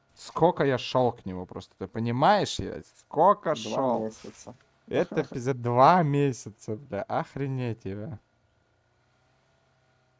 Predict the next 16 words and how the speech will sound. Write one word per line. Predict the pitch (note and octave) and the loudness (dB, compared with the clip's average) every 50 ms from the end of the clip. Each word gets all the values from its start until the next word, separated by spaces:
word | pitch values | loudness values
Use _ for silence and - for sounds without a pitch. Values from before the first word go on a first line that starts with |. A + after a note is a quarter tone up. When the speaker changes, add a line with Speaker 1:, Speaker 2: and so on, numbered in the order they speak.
| _ _ _ _ _ _ _ _ _ _ _ _ _ _ _ _ _ _ _ _ _ _ _ _ _ _ _ _ _ _ _ _ _ _ _ _ _ _ _ _ - | _ _ _ _ _ _ _ _ _ _ _ _ _ _ _ _ _ _ _ _ _ _ _ _ _ _ _ _ _ _ _ _ _ _ _ _ _ _ _ _ -8
Speaker 1:
Ну | C3 C#3 D3 D3 _ | -6 -6 -6 -8 _
как, | - D3 A#2 G2+ - - | -4 -4 -4 -4 -4 -8
не | G#2+ G#2+ | -8 -6
то | G2 - D3+ | -4 -4 -6
чтобы | - - C3 A2 B2 | -6 -6 -8 -6 -6
я | B2 | -6
все | B2 - - C3+ | -6 -6 -8 -8
два | A#2 G#2 A2+ A#2+ | -6 -2 -2 -2
месяца | A#2+ B2+ D3+ E3+ - - - - | -2 -2 -2 -4 -6 -10 -16 -10
каждый | - B2 A2+ A2 G#2 | -8 -8 -8 -6 -6
день | A#2 D3+ E3+ D#3 C3+ | -6 -4 -4 -4 -4
играл, | G#2 G#2 G2+ G2 F#2+ | -4 -4 -4 -4 -4
но | F#2+ G2 G2+ | -4 -8 -10
всё | - - A#2+ | -10 -8 -6
равно, | A2+ A2+ A2 A2 G#2 G#2 F#2 | -4 -4 -4 -4 -6 -6 -8
ебать, | F2+ F2+ F#2 - - - | -8 -10 -10 -12 -16 -16